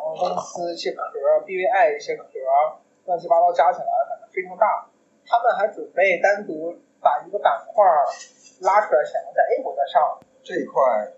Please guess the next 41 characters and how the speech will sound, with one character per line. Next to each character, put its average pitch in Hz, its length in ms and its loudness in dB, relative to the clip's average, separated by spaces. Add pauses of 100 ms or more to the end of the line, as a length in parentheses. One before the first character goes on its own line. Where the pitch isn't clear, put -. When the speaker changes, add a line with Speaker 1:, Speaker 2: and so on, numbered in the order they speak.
(240)
Speaker 2:
只 - 100 -20
是 - 540 -10
那 - 80 -20
么 110 60 -20
一 110 100 -20
小 - 240 -10
块 - 160 -4
儿， - 100 -8
其 - 140 -14
实 - 80 -20 (340)
传 - 140 -12
统 - 320 -6
的 - 100 -16 (140)
这 - 100 -4
样 113 160 -2
一 104 140 -20
个 101 340 -8 (320)
发 117 120 -10
电 113 280 -4 (880)
电 123 180 2
厂、 - 180 -8 (180)
发 117 80 2
电 120 160 -2
企 104 160 -4
业， 113 160 -2
其 - 160 -8
实 - 120 -10 (560)
大 120 220 4
头 98 240 -4 (340)
相 117 200 -4
对 127 100 2
来 90 160 2
说 101 180 -6
还 98 140 -4
是 - 140 -12 (600)
火 92 140 -6
电、 - 300 -4 (160)
水 - 260 -18
电， - 300 -4 (580)
还 110 140 -6
有 - 480 -2